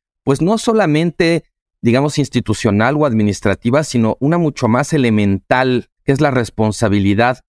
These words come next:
política. No vale nada más lamentar, condenar el caso. La, el video que se filtró realmente es dramático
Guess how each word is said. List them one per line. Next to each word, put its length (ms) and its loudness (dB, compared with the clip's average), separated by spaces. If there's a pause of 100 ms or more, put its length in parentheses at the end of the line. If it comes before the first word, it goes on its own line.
(240)
política. 1080 0 (220)
No 260 0
vale 640 0
nada 260 0
más 260 0
lamentar, 640 0
condenar 460 2
el 140 -2
caso. 340 0
La, 160 0
el 200 0
video 420 0
que 100 0
se 140 -4
filtró 460 -2
realmente 840 0 (400)
es 380 -2
dramático 1080 0